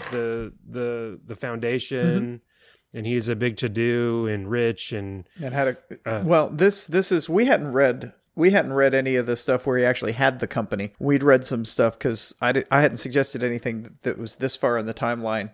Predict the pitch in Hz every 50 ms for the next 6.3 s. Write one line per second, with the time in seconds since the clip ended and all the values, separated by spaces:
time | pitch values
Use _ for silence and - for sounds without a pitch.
0 | _ _ - 139 - 127 95 85 _ _ - - 135 127 151 156 - - 143 139
1 | 147 139 127 135 127 123 123 139 139 131 143 120 - - 113 110 123 110 117 120
2 | 120 120 120 107 113 110 104 110 110 _ - - 127 123 123 131 131 85 107 131
3 | 123 123 127 120 117 117 117 117 120 113 - 117 117 117 117 120 113 107 113 113
4 | 110 110 107 98 - - _ _ - 117 117 113 107 - 101 113 123 - - -
5 | - - 131 120 - - - - 139 127 127 127 123 123 131 165 160 147 131 120
6 | 113 110 107 104 104 -